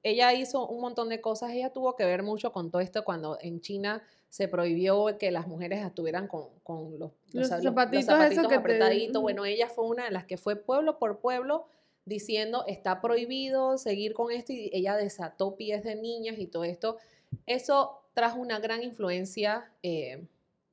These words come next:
Speaker 1: e-, ella influenció de manera positiva a toda la nación en ese sentido porque fue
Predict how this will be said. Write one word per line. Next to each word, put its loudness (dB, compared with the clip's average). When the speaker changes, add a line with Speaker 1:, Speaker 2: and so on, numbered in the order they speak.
Speaker 1:
e-, 0
ella 0
influenció -4
de -4
manera -2
positiva -2
a -2
toda 0
la 0
nación -6
en -6
ese -12
sentido -4
porque -8
fue 2